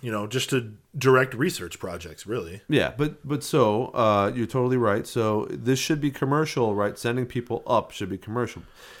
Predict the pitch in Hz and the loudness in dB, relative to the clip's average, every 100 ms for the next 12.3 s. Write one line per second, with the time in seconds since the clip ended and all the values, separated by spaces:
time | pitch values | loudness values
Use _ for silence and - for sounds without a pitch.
0 | - - 117 110 104 104 - _ _ _ | -14 0 2 4 4 0 -6 _ _ _
1 | - 113 110 139 147 139 131 123 - _ | -18 -6 0 2 2 6 6 6 0 _
2 | _ _ _ 123 143 135 131 120 117 104 | _ _ _ -4 -2 -2 0 2 2 2
3 | 113 113 104 107 95 - _ - 107 113 | 0 -2 -2 -2 -2 -4 _ -8 -2 0
4 | 120 113 104 104 98 92 85 - - 90 | 0 -2 -2 0 0 -2 -6 -12 -6 -2
5 | 82 80 76 71 _ - - _ - 101 | -2 -2 -6 -10 _ -12 -12 _ -8 -4
6 | 98 95 78 101 98 - 101 95 95 - | 0 0 2 0 0 -4 -2 0 -2 -6
7 | - _ _ _ _ - 92 90 - - | -16 _ _ _ _ 0 4 4 0 -10
8 | - 101 98 110 101 95 95 - 95 95 | -2 -2 0 -4 -4 -2 -2 -2 -2 -2
9 | 95 92 - - - - 90 87 82 80 | 0 -2 -4 -10 -16 -8 -2 0 2 0
10 | 67 95 90 87 82 107 104 104 92 95 | -4 -2 -2 -2 -6 -2 -2 -2 -4 -2
11 | 92 90 95 90 87 87 - - _ 92 | -2 -4 -2 0 0 -2 -6 -12 _ -4
12 | 87 85 - | -2 -2 -6